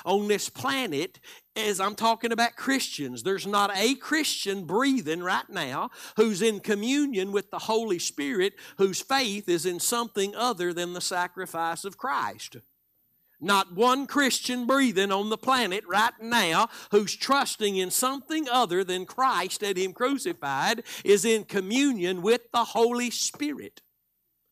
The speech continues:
They may think they are, but it's not the Holy Spirit they're communing with. Amen.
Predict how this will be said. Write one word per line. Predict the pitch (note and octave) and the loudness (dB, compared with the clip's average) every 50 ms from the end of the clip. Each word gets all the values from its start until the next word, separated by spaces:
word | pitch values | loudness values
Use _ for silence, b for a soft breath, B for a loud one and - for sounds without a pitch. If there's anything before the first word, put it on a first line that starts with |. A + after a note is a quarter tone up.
| B B B B B B | B B B B B B
They | - D3 - G#3 A#3+ | -4 0 2 2 4
may | A#3+ C4 C4 | 4 4 4
think | B3 - C#4 E4+ G4 G4 - - | 4 4 4 4 4 2 2 0
they | A#3 G#3 F3+ | 2 2 4
are, | D#3+ D#3 D#3+ D#3+ F3+ | 2 2 2 2 0
but | G3+ G3 G#3+ G3+ | 2 2 2 0
it's | A#3+ B3 - - | 0 -2 -2 -2
not | A#3 B3+ C4 B3+ B3+ - | 2 4 4 4 4 4
the | G#3 A3+ G3+ | 2 -2 0
Holy | - B3 B3+ B3+ A#3+ A#3 A3 | 2 0 0 2 0 0 -2
Spirit | - - - E4 F4+ F#4 C4+ A3 G#3 | -2 -4 -2 0 0 0 0 0 0
they're | A3 A#3+ A3+ | 0 0 0
communing | G#3+ - - G#3+ G3+ A3 B3 C#4 D4+ D4+ C#4 G#3+ F3+ D#3+ C#3+ C3+ | 0 -4 -8 -8 -6 -4 -2 -2 -2 0 -2 -2 -4 -4 -6 -6
with. | C#3+ D#3 C#3+ A#2 F2+ - - - - _ _ _ _ _ _ _ _ _ _ _ _ _ _ _ _ _ _ _ _ _ _ _ _ _ _ _ D#3+ | -4 -4 -4 -4 -6 -12 -20 -20 -20 _ _ _ _ _ _ _ _ _ _ _ _ _ _ _ _ _ _ _ _ _ _ _ _ _ _ _ -6
Amen. | F#3+ A#3+ C4 D4 D#4 - - - | -4 -2 0 -2 -2 -2 -6 -14